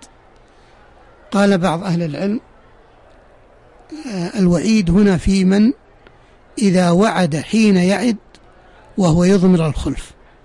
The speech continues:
وأما إذا وعد وهو يريد الإنجاز ثم لم يتمكن لا يؤاخذ بذلك، لكن قد يقال أنه ليس للإنسان أن يعد بشيء وهو لا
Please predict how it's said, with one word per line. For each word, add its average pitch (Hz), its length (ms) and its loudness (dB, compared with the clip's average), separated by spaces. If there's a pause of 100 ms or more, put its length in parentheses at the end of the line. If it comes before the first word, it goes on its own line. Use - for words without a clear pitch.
(800)
وأما 214 600 2
إذا 170 300 -4
وعد 180 360 -2 (220)
وهو 165 200 -2
يريد 170 360 -2 (400)
الإنجاز 175 760 -4 (560)
ثم 196 240 0
لم 196 200 2
يتمكن 185 520 0
لا 233 120 2
يؤاخذ 165 440 -4
بذلك، 127 600 -12 (720)
لكن 185 480 -2 (100)
قد 214 180 -4
يقال 175 520 -2
أنه 175 540 -2 (380)
ليس 214 280 -2
للإنسان 175 520 -6
أن 160 140 -2
يعد 160 280 -4 (920)
بشيء 180 480 -4 (1040)
وهو 165 300 -2
لا 190 360 -2